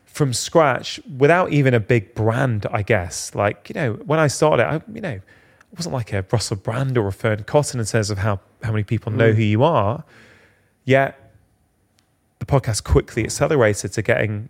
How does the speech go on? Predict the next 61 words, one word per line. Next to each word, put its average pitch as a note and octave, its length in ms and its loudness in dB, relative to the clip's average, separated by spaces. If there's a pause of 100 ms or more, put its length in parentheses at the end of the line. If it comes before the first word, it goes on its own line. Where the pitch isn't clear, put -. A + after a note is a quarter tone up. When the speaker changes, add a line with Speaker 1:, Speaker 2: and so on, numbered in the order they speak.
Speaker 1:
very A2+ 160 2
similar G#2+ 320 -2
numbers. G#2+ 680 -4
Speaker 2:
No, C#3 100 0
you D3+ 140 2
Speaker 1:
So D3+ 100 6
Speaker 2:
built D#3 80 8
Speaker 1:
it's D3 80 2
Speaker 2:
it A#2+ 40 0
from C3 60 2
Speaker 1:
a B2 40 0
Speaker 2:
scratch D3 400 0
with A#2 120 -2
nothing, A2 380 -2
Speaker 1:
And D#3+ 80 6
Speaker 2:
yeah. E3 80 4
Speaker 1:
I, F3 340 2
I, F3 40 2
that's G3 340 0
what F3+ 100 4
I D3+ 60 2
guess C#3 220 2
I'm B2 100 0
proud C#3 240 2
of. A2 100 -2
Like, A#2 160 6
that C#3+ 280 0
was C#3 200 -2 (220)
from A#2 300 0
nothing G#2 480 0 (560)
in A#2+ 100 4
a A2+ 180 4
indus-, C3 440 0
in B2 100 4
a, A#2+ 60 2
in B2 140 2
a A2+ 80 4
wo-, A2+ 280 4
in C3+ 100 4
a, A2+ 220 6
in A#2 140 0
a G2+ 120 2 (140)
podcast C3 500 2
industry C#3+ 360 2
where G2+ 200 2
there G#2+ 180 2
are G#2 120 2
literally A#2 480 -2
millions A#2 520 0
to - 100 -14
choose A#2 280 -4
from. C#3+ 340 -2 (440)
And D#3 100 2
I, D#3+ 140 2 (120)
I C#3+ 180 0
feel F#3+ 340 0
what D#3+ 260 0
I - 40 4
love D#3 200 4
about A#2+ 280 2
podcasting, G2+ 720 -2